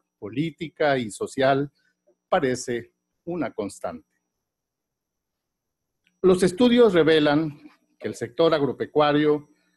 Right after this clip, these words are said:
ha tenido un mejor desempeño en estos tiempos, aun cuando el crecimiento económico se refiere, pero ha costado mucho trabajo retomar el ritmo en la lucha contra la pobreza,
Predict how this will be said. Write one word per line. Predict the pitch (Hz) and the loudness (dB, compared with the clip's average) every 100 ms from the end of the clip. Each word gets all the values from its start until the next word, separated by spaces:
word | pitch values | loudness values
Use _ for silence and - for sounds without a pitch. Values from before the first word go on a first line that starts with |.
| _ | _
ha | 214 | 0
tenido | 226 202 190 190 185 | 2 2 2 4 4
un | 185 | 4
mejor | 170 143 175 185 | 4 2 2 2
desempeño | 175 170 123 113 156 160 151 | 2 0 -2 0 2 4 4
en | 131 | 2
estos | 147 - 127 | 0 -4 -8
tiempos, | - 156 160 160 165 - - _ _ - | 0 2 2 0 -4 -4 -20 _ _ -2
aun | 127 180 175 | 2 4 2
cuando | 175 123 117 | 0 0 -2
el | 113 | -6
crecimiento | 110 - 123 170 196 | -10 -2 2 2 2
económico | 180 151 131 135 131 - | 0 0 2 2 0 -2
se | - 110 | -10 -8
refiere, | 110 - 156 156 151 - _ _ _ _ _ _ _ _ _ | -8 0 2 2 0 -4 _ _ _ _ _ _ _ _ _
pero | 190 | 0
ha | 233 | 2
costado | 240 208 - 190 135 98 - _ _ _ _ | 0 -2 0 2 2 -2 -10 _ _ _ _
mucho | 190 269 262 165 | 2 2 0 -4
trabajo | 123 120 123 - 143 139 _ _ _ _ _ _ _ - | 0 0 0 -2 -6 -8 _ _ _ _ _ _ _ -10
retomar | 110 113 - 117 143 156 160 - | -4 -4 -2 -2 0 0 -4 -4
el | 107 104 | -6 -2
ritmo | 170 180 160 117 98 - _ | 2 4 4 2 -2 -12 _
en | 104 | -10
la | 101 | -6
lucha | 110 180 202 180 175 | 0 0 0 -4 -2
contra | 139 123 117 | -2 0 -2
la | 107 | -2
pobreza, | 107 101 156 156 156 143 | -2 2 2 2 0 -2